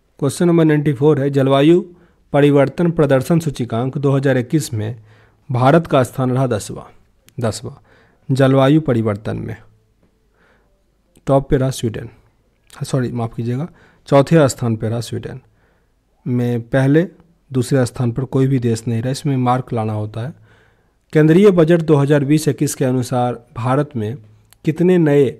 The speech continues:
सैनिक स्कूल खोले जाने की घोषणा की गई है? तो ये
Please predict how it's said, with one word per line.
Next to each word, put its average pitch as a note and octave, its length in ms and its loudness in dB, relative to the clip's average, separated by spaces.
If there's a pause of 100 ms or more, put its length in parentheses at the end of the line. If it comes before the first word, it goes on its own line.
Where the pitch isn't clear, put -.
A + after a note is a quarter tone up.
सैनिक D#3 420 0
स्कूल D3+ 260 -4
खोले C3+ 320 0
जाने C3 240 2
की C#3 140 -4
घोषणा A#2 360 -2
की B2+ 160 -4
गई G#2 220 -2
है? C3+ 140 -6 (460)
तो A#2 440 -2
ये C#3 320 0